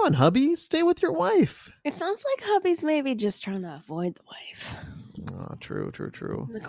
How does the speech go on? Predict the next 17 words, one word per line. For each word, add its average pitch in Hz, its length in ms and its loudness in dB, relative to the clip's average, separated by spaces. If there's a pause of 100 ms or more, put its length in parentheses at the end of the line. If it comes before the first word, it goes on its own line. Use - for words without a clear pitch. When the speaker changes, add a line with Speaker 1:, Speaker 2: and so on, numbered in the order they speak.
Speaker 2:
"Oh, 285 480 12
man, 277 600 8
I 175 120 8
just, - 340 0
I 202 140 0
have 277 520 0
to 330 100 -10
check 285 320 0
out 294 220 4
this 277 180 2
other, 294 180 8
I 277 120 8
have 320 120 4
to 370 80 4
go 269 160 6
to 302 100 4
California. 330 960 6